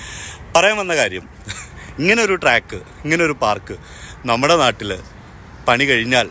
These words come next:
അത് തുറക്കണമെങ്കിൽ, അത് പണി തീരണമെങ്കിൽ എത്ര സമയം എടുക്കും? ഇനി പണി തീർന്നാൽ തന്നെ അതിൻ്റെ പേരിൽ എത്ര ആൾക്കാർ കട്ട് മുടിച്ചിട്ടുണ്ടാവും? ഇനി അങ്ങനെയും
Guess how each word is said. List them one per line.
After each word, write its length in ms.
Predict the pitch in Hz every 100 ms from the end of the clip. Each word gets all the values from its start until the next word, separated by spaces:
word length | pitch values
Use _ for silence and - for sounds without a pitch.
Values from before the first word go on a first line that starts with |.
| - - - - - - -
അത് 100 | 131 135
തുറക്കണമെങ്കിൽ, 560 | 139 143 - 196 180 123 113
അത് 80 | 113 151
പണി 160 | 175 196
തീരണമെങ്കിൽ 360 | 151 139 131
എത്ര 120 | 120 113
സമയം 180 | 117 98
എടുക്കും? 220 | 90 - 85 - - - -
ഇനി 100 | 165 -
പണി 200 | 147 156 202
തീർന്നാൽ 300 | 180 185 208 180
തന്നെ 180 | 143 120 110 - 165 - - - 139
അതിൻ്റെ 280 | 120 143 170
പേരിൽ 260 | 143 120 120 92 - - - - - 107
എത്ര 280 | 104 - - 139
ആൾക്കാർ 320 | 107 101 117 127 -
കട്ട് 340 | 117 98 - 139
മുടിച്ചിട്ടുണ്ടാവും? 680 | 120 92 - 131 123 110 98 - - - - -
ഇനി 100 | 160 143
അങ്ങനെയും 500 | 117 139 208 240 156